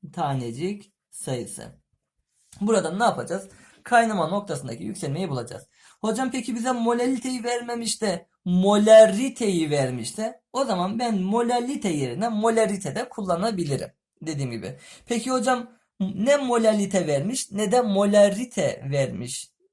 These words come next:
Yani ikisini de vermemiş ise. Mol vermiş bize. Molü de kullanabiliriz. Hiç önemli değil. Yani burada M yerine molaliteyi ya da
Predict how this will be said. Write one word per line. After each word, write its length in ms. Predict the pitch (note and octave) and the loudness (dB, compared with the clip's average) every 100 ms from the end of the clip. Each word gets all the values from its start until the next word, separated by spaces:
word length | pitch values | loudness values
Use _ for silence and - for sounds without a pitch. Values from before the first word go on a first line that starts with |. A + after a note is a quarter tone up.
| _ | _
Yani 200 | F#3+ F#3+ | -2 -2
ikisini 320 | B3+ A3 A3+ | -4 -6 -4
de 140 | D#4+ C4+ | -2 4
vermemiş 500 | B3+ F3+ C3 A2+ - | 4 4 0 -4 -10
ise. 360 | - - - _ _ - | -10 -12 -14 _ _ -4
Mol 320 | G#3+ D4 B3 | 6 6 8
vermiş 360 | F3+ C3+ A#2+ A2 | 6 6 -2 -6
bize. 360 | C#3 B3 - | -6 -6 -6
Molü 340 | G3 A3 C4+ C4+ | 0 2 2 2
de 140 | E3 | 0
kullanabiliriz. 720 | - B2 A#2 F#2+ F2 D#2 - | -2 -6 -6 -8 -10 -14 -14
Hiç 140 | C#4+ G3+ | -6 -4
önemli 400 | C#3+ C#3+ C3+ B2 | -2 -4 -6 -6
değil. 340 | F3 C4 - _ - _ B3 | -6 -8 -12 _ -20 _ -6
Yani 320 | C4+ A3 F#3 | -4 -4 -4
burada 520 | C#4 G3+ C#3+ - - | -4 -2 -2 -4 -8
M 180 | F#3+ A3 | -6 -4
yerine 520 | B3+ B3 E3 B2+ C3 | -2 0 0 0 -2
molaliteyi 1400 | C#3+ D#3+ F#3 G3 G#3 G#3+ A3+ G3+ C#3+ A2 F2+ A#2 F3+ - _ _ _ _ _ _ | -4 -2 0 4 2 2 -2 -2 -4 -4 -8 -6 -8 -10 _ _ _ _ _ _
ya 200 | F#3+ G3+ | -2 2
da 360 | F3+ F#3 F#3 | 4 2 0